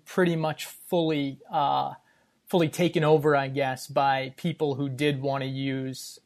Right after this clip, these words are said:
uh, the, the state to, to solve, to solve the social problem and the, the labor question and, and so forth. So,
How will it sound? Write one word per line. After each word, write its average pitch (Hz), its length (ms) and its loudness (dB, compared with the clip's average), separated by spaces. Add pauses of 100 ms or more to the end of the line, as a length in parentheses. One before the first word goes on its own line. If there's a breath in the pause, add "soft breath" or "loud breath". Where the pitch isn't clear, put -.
uh, 165 320 -8
the, 135 480 -2
the 139 120 -10
state 120 500 -4 (140)
to, 127 460 -4 (560 soft breath)
to 160 100 4
solve, 131 680 0 (100)
to 143 100 -6
solve 127 680 2 (200)
the 147 60 -6
social 135 400 0
problem 123 560 2
and 123 140 -6
the, 123 220 -2
the 135 100 0
labor 127 300 0
question 131 560 -4
and, 123 220 -10
and 127 160 -12
so 135 180 -2
forth. 127 360 -4
So, 135 340 0